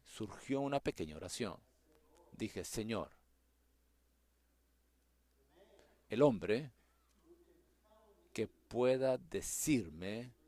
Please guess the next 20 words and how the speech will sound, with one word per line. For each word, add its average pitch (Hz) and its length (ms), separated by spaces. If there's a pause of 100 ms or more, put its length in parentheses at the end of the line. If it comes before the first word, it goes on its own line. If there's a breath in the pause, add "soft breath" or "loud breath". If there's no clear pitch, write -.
(680)
lo 104 220
que 113 140
estos 127 260
versículos 107 560
significan, 113 720 (340)
yo 107 320
seguiré 107 580
a 98 80
ese 92 220
hombre". 85 300 (4000)
No, 107 440 (1700)
no 107 240
estaba 104 280
diciendo, 101 300
"Yo 101 160
quiero 95 640
seguir 117 320
a 127 40
una 90 160
persona". 98 640